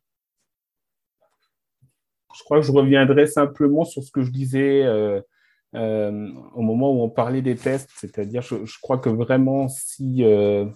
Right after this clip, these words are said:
si on se pose la question pour soi-même, pour, euh, pour quelqu'un d'autre, euh, pour, euh, ses enfants, euh, euh, et des amis, et cetera, et cetera, je crois que c'est vraiment très, très important de se tester, encore une fois, pas forcément pour, euh,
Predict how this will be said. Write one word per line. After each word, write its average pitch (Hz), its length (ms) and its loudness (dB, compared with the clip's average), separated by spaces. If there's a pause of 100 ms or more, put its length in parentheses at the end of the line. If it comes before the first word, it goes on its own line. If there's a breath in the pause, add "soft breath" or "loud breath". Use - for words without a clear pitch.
(1500)
si - 240 -4
on 139 80 2
se 135 160 -4
pose 143 420 -2
la 127 100 -2
question 135 460 -6
pour 139 200 -12
soi-même, 131 880 -2 (100)
pour, 127 320 -8
euh, 110 640 -6
pour 117 240 -16
quelqu'un 120 400 -8
d'autre, 127 580 -6
euh, 104 360 -4
pour, 110 360 -10
euh, 107 60 -8
ses 113 280 -10
enfants, 117 960 -6
euh, 110 200 -6 (560 soft breath)
euh, 104 320 -10
et 104 80 -6
des 104 180 -6
amis, 117 160 0
et 113 60 -4
cetera, 117 340 -6
et 107 60 -8
cetera, 120 340 -12
je - 120 -14
crois 127 180 0
que 131 100 -8
c'est 120 140 0
vraiment 135 580 0
très, 135 320 -2
très 131 320 -4
important 127 580 -4
de 127 120 -2
se - 160 -8
tester, 131 540 -4
encore 120 300 -2
une 113 100 -2
fois, 127 220 -6
pas 135 140 0
forcément 127 640 -4
pour, 117 380 -8
euh, 98 280 -4